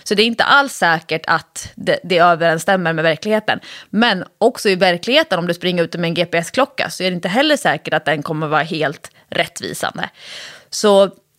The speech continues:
jag tycker ju att det är nyttigt att fundera över sin intensitet. Men om man tänker sig att man springer intervaller på löpband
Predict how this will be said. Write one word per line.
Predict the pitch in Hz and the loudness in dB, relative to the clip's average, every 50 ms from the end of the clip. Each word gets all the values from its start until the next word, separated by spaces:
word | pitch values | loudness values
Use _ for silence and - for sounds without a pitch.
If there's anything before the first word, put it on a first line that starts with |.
| _ _ _ _ | _ _ _ _
jag | 185 196 214 233 247 254 262 262 - | -2 4 6 6 8 8 6 4 2
tycker | 277 285 277 - _ - 240 | -2 -4 -4 -4 _ 2 2
ju | 220 | 2
att | 214 220 | 2 2
det | - 180 180 180 175 - - - - - _ _ _ _ _ _ _ | 0 2 4 4 4 2 0 -4 -14 -20 _ _ _ _ _ _ _
är | - - 190 190 185 | 2 2 4 4 2
nyttigt | 196 202 208 202 - - _ - 285 294 277 - - - | 2 0 0 0 -2 -6 _ -2 -2 -2 -2 -4 -2 -2
att | 175 185 - - - - - - - | -2 -2 -2 -8 -12 -12 -12 -14 -10
fundera | - - 208 190 208 240 262 277 277 277 247 196 | -2 0 0 2 2 2 4 4 4 4 4 4
över | 147 156 170 170 160 160 165 165 | 4 4 4 4 2 2 0 0
sin | 156 - 185 165 160 160 - - _ | 0 -2 -4 -4 -4 -4 -8 -4 _
intensitet. | 226 226 220 202 196 - 185 165 165 170 - 180 170 - 156 113 160 220 294 - _ - - - - - - - - - - - - - _ _ _ _ _ _ _ - | 2 2 2 2 0 0 0 0 0 -2 -4 -6 -6 -4 -4 -2 0 0 -2 -2 _ -16 -18 -18 -18 -18 -16 -16 -16 -16 -18 -20 -20 -20 _ _ _ _ _ _ _ -2
Men | - 202 202 - - | 0 0 0 0 2
om | - 226 226 | 2 2 4
man | 226 226 226 | 4 2 4
tänker | 247 240 247 233 247 | 4 2 4 2 2
sig | 226 240 240 | 2 4 2
att | 240 240 | 4 4
man | 247 233 220 | 2 -2 -2
springer | - 214 214 208 202 208 202 202 202 - - - | 0 0 0 2 2 4 4 4 4 2 2 0
intervaller | 220 202 202 220 214 220 277 311 320 311 294 294 294 | 0 2 2 0 2 4 4 4 4 4 4 2 2
på | 294 - 269 | 4 2 2
löpband | 226 196 156 156 143 - - 76 107 214 240 247 285 | 4 4 2 2 0 -2 -2 -2 0 2 2 0 0